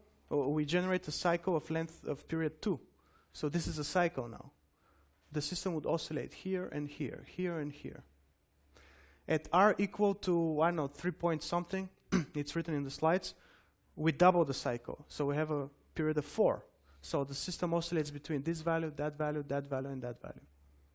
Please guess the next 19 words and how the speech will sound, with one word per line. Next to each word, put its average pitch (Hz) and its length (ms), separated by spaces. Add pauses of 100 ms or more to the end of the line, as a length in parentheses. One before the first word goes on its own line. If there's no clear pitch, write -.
(100)
forever. 117 420 (1800)
And 156 220
now 220 280
what 165 160
happens 202 400
is, 160 400 (1600)
if 180 240
we 196 280 (180)
increase 180 600
R 180 280
beyond 160 480
this 151 200
value, 131 460 (360)
it's 139 240
again 147 260
given 139 220
in 127 100
the 120 80
slides, 131 640